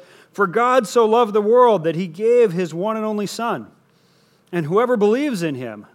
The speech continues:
shall not perish but have eternal life. For God did not send his Son into the world to condemn the world, but to save the world through him. Whoever believes in him is not condemned, but whoever does not believe stands condemned already because they've not believed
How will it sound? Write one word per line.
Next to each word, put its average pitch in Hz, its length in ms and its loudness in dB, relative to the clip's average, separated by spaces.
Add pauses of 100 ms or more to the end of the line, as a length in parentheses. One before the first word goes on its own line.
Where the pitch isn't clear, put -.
(640)
shall 165 220 -4
not 165 260 -4
perish 151 420 -4
but 123 80 -14
have 139 160 -6
eternal 131 360 -10
life. 139 420 -10 (760)
For 175 160 -4
God 196 380 -2
did 180 100 -2
not 254 240 -4
send 165 240 -6
his 147 120 -6
Son 147 200 -6
into 127 160 -8
the 135 80 -8
world 135 240 -2
to 131 60 -10
condemn 156 420 -6
the 127 80 -8
world, 107 320 -10
but 156 160 -10
to 185 100 -10
save 247 520 -8
the 180 80 -8
world 202 400 -2
through 233 240 -8
him. 113 260 -12 (760)
Whoever 220 300 0
believes 220 400 -2
in 247 100 -2
him 240 180 -4
is 208 160 -6
not 262 280 -6
condemned, 208 560 -6
but 151 140 -4
whoever 208 260 -2
does 190 160 -4
not 233 240 -6
believe 160 460 -6 (640)
stands 170 360 -8
condemned 185 380 -2
already 175 380 2
because 127 280 -10
they've 131 160 -4
not 156 280 -8
believed 143 500 -6